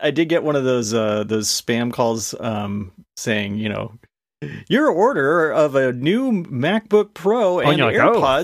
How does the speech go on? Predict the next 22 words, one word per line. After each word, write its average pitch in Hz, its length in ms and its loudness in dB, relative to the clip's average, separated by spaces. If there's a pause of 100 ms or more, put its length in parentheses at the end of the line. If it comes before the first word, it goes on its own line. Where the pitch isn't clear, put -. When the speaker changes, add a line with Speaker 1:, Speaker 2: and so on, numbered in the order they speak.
Speaker 1:
will 196 160 4
Speaker 2:
thanks." 170 200 2
Speaker 1:
arrive 165 240 2
tomorrow. 208 760 2
Speaker 2:
<laughs> - 20 0
Speaker 1:
And 143 140 -6
if 175 200 0
you 247 120 2
did 302 200 0
not 254 260 -2
authorize 202 720 0
this, 151 300 0
press - 500 -2
one." 254 680 0 (720)
Yeah, - 280 -10
right. - 120 -8
Speaker 2:
And 113 80 -2
you're 120 100 2
like, 117 140 0
"No, 113 400 0 (100)
I, 120 160 4
Speaker 1:
I 139 120 -2